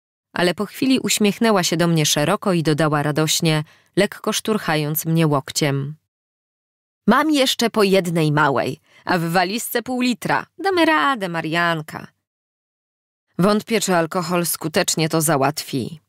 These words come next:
stwierdziłam, ale stuknęłyśmy się i pociągnęłam całkiem spory łyk wiśniówki, która przyjemnie rozgrzewająco rozlała się po wnętrzu mego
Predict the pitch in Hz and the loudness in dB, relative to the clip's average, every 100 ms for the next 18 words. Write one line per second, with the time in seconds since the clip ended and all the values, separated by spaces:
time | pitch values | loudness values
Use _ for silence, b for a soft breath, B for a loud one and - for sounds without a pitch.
0 | _ _ _ _ _ _ _ - - - | _ _ _ _ _ _ _ -6 -2 2
1 | 160 151 180 196 156 165 - 165 165 165 | 2 2 2 2 2 0 0 2 2 0
2 | - 208 233 233 233 - 202 202 - 190 | -4 -2 2 2 2 2 2 2 2 0
3 | - 185 170 165 160 156 147 160 160 151 | 0 0 0 0 2 4 4 4 4 2
4 | 156 156 - - 233 - 208 185 - 156 | -2 -6 -4 0 0 0 0 0 0 2
5 | 156 143 143 139 147 - 180 185 - 151 | 4 2 0 0 0 2 2 2 0 2
6 | 139 B B B B - - 240 220 - | 2 B B B B -8 0 2 2 2
7 | 226 262 240 226 202 165 151 156 147 143 | 4 4 6 4 4 2 2 2 4 2
8 | 165 175 190 160 143 156 151 143 - 143 | 2 0 0 2 2 2 2 0 -2 -4
9 | 143 143 160 156 - 160 151 139 147 | -2 2 2 2 0 2 2 2 0